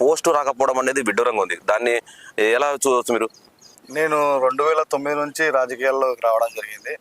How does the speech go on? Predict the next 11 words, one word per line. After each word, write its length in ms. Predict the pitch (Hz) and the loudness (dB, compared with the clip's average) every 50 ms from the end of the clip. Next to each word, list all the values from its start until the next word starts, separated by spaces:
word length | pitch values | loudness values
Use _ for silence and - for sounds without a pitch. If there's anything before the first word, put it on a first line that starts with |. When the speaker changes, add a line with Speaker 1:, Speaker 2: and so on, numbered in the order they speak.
| - - | -8 -8
Speaker 2:
అప్పుడు 200 | 104 - 117 113 | -8 -8 -8 -4
నా 140 | 107 107 104 | -2 0 0
వయసు 200 | 107 107 - 127 | 0 0 -2 -4
పంతొమ్మిది 380 | - 110 101 113 110 110 110 | -6 -6 -4 -4 -8 -6 -6
సంవత్సరాలు. 440 | 113 104 101 - 101 98 95 117 147 _ _ _ _ _ _ _ _ _ _ - | -6 -8 -6 -4 -4 -4 -4 -6 -12 _ _ _ _ _ _ _ _ _ _ -2
పదహారు 300 | 113 117 127 127 135 127 | 0 2 2 2 0 0
సంవత్సరాలుగా 520 | - 120 120 131 - 170 160 160 156 160 | 0 0 0 0 0 0 0 2 2 0
నేను 460 | 156 156 147 143 139 135 135 135 127 123 120 120 117 113 113 110 110 - _ _ _ _ _ _ _ - - _ _ _ _ _ _ - | 0 0 -2 -2 0 0 0 0 -2 -2 -4 -4 -6 -6 -8 -10 -14 -18 _ _ _ _ _ _ _ -20 -20 _ _ _ _ _ _ -2
పార్టీలో 320 | 120 120 - 131 127 123 | -2 0 0 -2 -4 -4
కష్టపడతా 520 | 110 110 - - 117 113 110 98 - 113 107 | -4 -6 -4 -2 -2 -2 -2 -2 -2 -2 -2
ఉన్నాము. 400 | 104 101 104 98 98 120 143 | -2 -4 -6 -8 -6 -8 -12